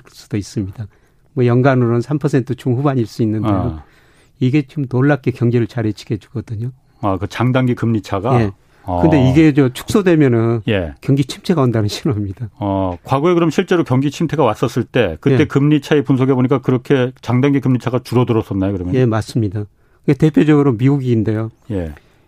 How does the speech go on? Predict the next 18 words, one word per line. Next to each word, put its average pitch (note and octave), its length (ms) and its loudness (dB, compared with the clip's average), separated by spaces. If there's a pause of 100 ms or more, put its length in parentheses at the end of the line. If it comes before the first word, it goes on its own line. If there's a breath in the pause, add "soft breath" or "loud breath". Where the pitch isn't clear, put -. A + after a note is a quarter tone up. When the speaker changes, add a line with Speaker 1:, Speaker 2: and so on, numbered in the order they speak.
(140)
Speaker 1:
이천십구 D#3+ 480 0
년에 C#3 220 4
장단기 B2+ 480 2
금리 A#2 260 2
차가 B2 240 0
역전됐어요. A2+ 840 0
Speaker 2:
예. F2 380 0 (120)
Speaker 1:
십 - 200 -2
년 F3+ 200 4
국채 C3 280 0
수익률이 A#2+ 480 2
삼 F3 240 -2
개월짜리 C#3+ 480 0
국채 - 280 -4
수익률보다 A2+ 600 0
더 A2+ 260 -2
낮았거든요. A#2 760 -2 (320)
Speaker 2:
어. E2 680 -6